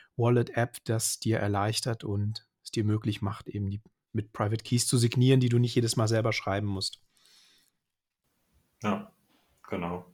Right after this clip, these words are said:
Speaker 2: Und das ist ja dann auch, äh, dass die, die ganze Verwaltung davon auch dann darin stattfindet, ne?
Speaker 1: Also Zahlungsdaten senden, ne? Die
Speaker 2: Genau, die
Speaker 1: Zahlung durchführen.
Speaker 2: die Verarbeitung dann von zum Beispiel Q-R-Codes oder sowas, dann, dass, dass die, dass das dann umgewandelt wird dann in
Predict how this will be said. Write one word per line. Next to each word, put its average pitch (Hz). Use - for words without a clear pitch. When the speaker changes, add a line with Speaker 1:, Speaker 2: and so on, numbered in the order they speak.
Speaker 2:
Und -
das 87
ist 87
ja 95
dann 85
auch, 85
äh, 87
dass 85
die, 85
die 87
ganze 87
Verwaltung 87
davon 87
auch -
dann 87
darin 87
stattfindet, 92
ne? 92
Speaker 1:
Also 110
Zahlungsdaten 110
senden, 110
ne? 113
Die -
Speaker 2:
Genau, 95
die 107
Speaker 1:
Zahlung 107
durchführen. 113
Speaker 2:
die 110
Verarbeitung 98
dann 85
von 87
zum 90
Beispiel 87
Q-R-Codes 98
oder 98
sowas, 98
dann, 92
dass, -
dass -
die, 92
dass 87
das -
dann -
umgewandelt 92
wird -
dann 90
in 90